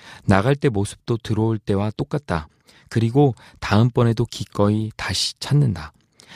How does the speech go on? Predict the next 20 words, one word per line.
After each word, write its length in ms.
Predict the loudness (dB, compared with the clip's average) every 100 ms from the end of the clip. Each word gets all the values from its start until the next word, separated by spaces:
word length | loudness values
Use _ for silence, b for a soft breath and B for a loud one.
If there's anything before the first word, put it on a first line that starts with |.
| B B
하지만 400 | -2 2 4 4
좋은 320 | 4 6 6
정도로 420 | 6 4 4 2
만족 400 | 2 2 4 2
못하는 460 | 0 -2 2 2 2 B B -12
소수의 420 | 0 2 4 2
사람들이 480 | 2 2 0 0 -4
있다. 320 | -4 -6 -6 B B B 0
그 200 | 4 6
이상의 480 | 4 0 2 4 6
뭔가를 460 | 6 6 6 0
바라는 480 | -2 2 4 4 2
이들이다. 600 | 0 -2 -2 -2 -2 -4 -6 B B B B 0
방금 340 | 6 8 8
막 260 | 6 4 2 2
내 140 | 2
곁을 380 | 2 -2 -2 -2
지나간 380 | 2 2 2 0
소년이 420 | 4 4 6 2
그랬다. 520 | 0 -4 -4 -2 -2